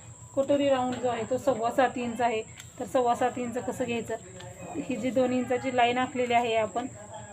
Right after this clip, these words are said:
तिथं इथपासून आपल्याला सव्वा सात इंच घ्यायचं आहे, म्हणजे सव्वा सात इंचाला आपल्याला असं मार्किंग करायचं आहे. हे क्रॉस असं, याला कटोरी राऊंड म्हणतात.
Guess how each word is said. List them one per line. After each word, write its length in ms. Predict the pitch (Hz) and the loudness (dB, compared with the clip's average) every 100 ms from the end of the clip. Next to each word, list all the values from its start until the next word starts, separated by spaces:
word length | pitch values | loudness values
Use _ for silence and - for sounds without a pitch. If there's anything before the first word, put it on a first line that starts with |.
| - - - | -14 -10 -6
तिथं 360 | 254 - 247 269 - - - 494 480 277 | 0 2 2 2 -8 -18 -18 -16 -6 -4
इथपासून 440 | 269 277 247 262 | -2 0 2 2
आपल्याला 380 | 247 233 220 226 285 - - - - - - - - - | 0 0 0 -2 -4 -10 -18 -20 -20 -18 -16 -16 -8 -4
सव्वा 240 | 247 240 | 0 2
सात 260 | - 247 247 | 2 0 -2
इंच 220 | 233 220 | -4 -4
घ्यायचं 400 | 262 269 269 247 | -2 0 2 2
आहे, 160 | 233 214 | 0 -2
म्हणजे 280 | 220 220 | -4 -6
सव्वा 300 | 233 254 220 | -4 -2 0
सात 240 | 220 240 214 | 2 0 -2
इंचाला 360 | 226 214 226 | -6 -6 -4
आपल्याला 280 | 220 214 214 | -4 -4 -6
असं 220 | 214 285 330 - - - - - | -4 -4 -6 -10 -18 -18 -14 -4
मार्किंग 420 | 240 220 - 220 | -2 -2 -4 -6
करायचं 360 | 247 233 202 214 | -2 0 0 -4
आहे. 120 | 196 | -4
हे 140 | 196 | -6
क्रॉस 380 | 208 - 220 196 | -6 -2 -2 0
असं, 220 | 208 - - - - - - - - - - - - - - - - - | -6 -8 -16 -18 -20 -20 -18 -18 -20 -20 -20 -20 -20 -20 -20 -16 -12 -6
याला 160 | 226 | -6
कटोरी 440 | 240 277 269 233 233 | -2 0 0 0 0
राऊंड 220 | 233 233 | 0 0
म्हणतात. 480 | 233 214 202 190 | -2 -4 -6 -8